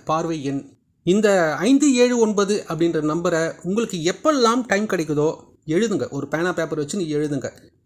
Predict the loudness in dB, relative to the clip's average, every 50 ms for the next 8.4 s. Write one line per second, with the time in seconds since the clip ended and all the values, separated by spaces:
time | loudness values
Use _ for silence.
0 | _ _ -8 -4 -4 -2 0 0 -2 -2 -2 -6 -10 -14 -20 -20 _ _ _ _
1 | _ -12 -6 -2 2 4 4 4 2 2 2 2 2 2 2 0 -4 -10 -14 -14
2 | -10 -4 -2 0 2 2 2 2 2 0 0 -2 -2 -2 -2 -2 -2 -4 -4 -4
3 | -4 -2 -2 -2 -2 -2 -2 -2 -2 -2 -2 -2 -4 -6 -8 -10 -12 -8 -8 -6
4 | -4 -2 0 0 0 0 -2 -2 -2 -2 -2 -2 -2 -2 -4 -4 -6 -10 -18 -20
5 | _ -20 _ _ -6 -4 -2 -2 -4 -4 -6 -8 -12 -20 -20 _ _ _ _ _
6 | _ -4 -4 -2 0 0 0 0 0 0 0 0 0 0 0 0 0 0 0 -2
7 | -4 -8 -4 -2 0 0 2 0 0 0 0 0 0 0 0 -2 -6 -6 -4 -2
8 | 0 2 2 2 2 2 0